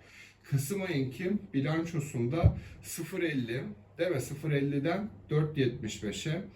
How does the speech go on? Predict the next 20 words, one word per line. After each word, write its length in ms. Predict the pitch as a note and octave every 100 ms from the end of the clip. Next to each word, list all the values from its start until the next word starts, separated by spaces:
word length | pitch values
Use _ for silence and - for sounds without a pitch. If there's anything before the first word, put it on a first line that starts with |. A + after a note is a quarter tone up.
| - - - -
Aralığa 460 | A#2+ C3+ E3 G3+
geldiğimizde 960 | G3+ G3 F3 E3 D#3 D#3 D#3+ D#3 D3+ G3+
ise 420 | E3 - B2+ D#3+ G#3 - - - -
normalde 760 | C3 D#3+ E3+ F3+ F3+ F#3 F3+
dört 300 | D#3 G3+ G3
elli 260 | G3+ E3+ E3
ihtimali 680 | D3+ - - D3+ D3+ E3+ F#3
bulunmaktaydı 880 | E3+ B2+ A#2+ A2+ A2 B2+ A#2+ A#2+ G3+
ama 320 | F#3+ B2 A2+
bu 120 | A#2
dört 340 | E3 G3 -
yetmiş 680 | D#3 C#3+ D3 D#3+ D#3 D3 -
beş 320 | F3+ F#3+ - F3+
de 160 | C#3
ciddi 500 | A#2 A#2+ - E3+ F3+
oranda, 520 | D#3+ C3+ A#2+ A#2+ D3+
bakın, 280 | C#3 B2+ F3
fiyatlanmak 880 | E3+ C3 A#2+ - B2 A#2 A#2 C3 G2
üzere 240 | - F#2+
arkadaşlar. 800 | F#2 F#2 - F#2+ E2+ - - -